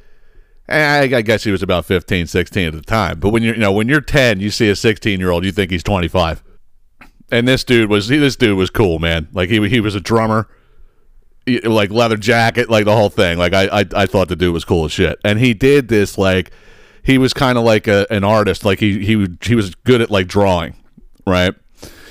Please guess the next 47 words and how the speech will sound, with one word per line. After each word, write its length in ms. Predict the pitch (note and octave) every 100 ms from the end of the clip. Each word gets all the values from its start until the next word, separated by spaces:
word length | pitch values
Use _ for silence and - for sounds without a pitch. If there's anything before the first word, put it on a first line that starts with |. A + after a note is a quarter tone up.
| -
So 200 | - C3+
what 200 | A#2 C#3+
he 120 | C3 B2
would 180 | A2
do, 200 | F#2 B2+
now 80 | G#2+
you 120 | A#2+
gotta 180 | C3 G#2+
keep 180 | B2 G2+
in 60 | G2
mind, 260 | G#2 F2+
this 120 | G2
was, 100 | F#2
like, 160 | G2 F#2
in 60 | F2
the 80 |
late 240 | F2 F2 F2
eighties, 360 | F2 E2 D2+ - - _ _
when 180 | F2 E2+
you 60 | E2+
get, 180 | D#2+
when 100 | E2+
you 60 | E2+
think 180 | G#2 E2+
about, 200 | E2+ E2
like, 160 | E2
style 480 | - - F2 E2 D2
and 80 | -
shit 160 | - D2+
like 180 | E2 E2
that. 280 | E2+ D2+
But, 120 | - G2
like, 200 | G2 F2
he 160 | C3
would 180 | C3 B2+
take 260 | C#3 A#2+ -
hats, 540 | B2 A#2 - - - -
right? 300 | F#2 F#2 D#2
He 140 | G2+
would 100 | G#2
get, 180 | F#2+ G#2
you 220 | G2+ G2+
get, 140 | F#2 G2+
like, 100 | G2
a 60 |
baseball 460 | F#2 G#2+ G#2 F#2 E2+
hat, 200 | E2+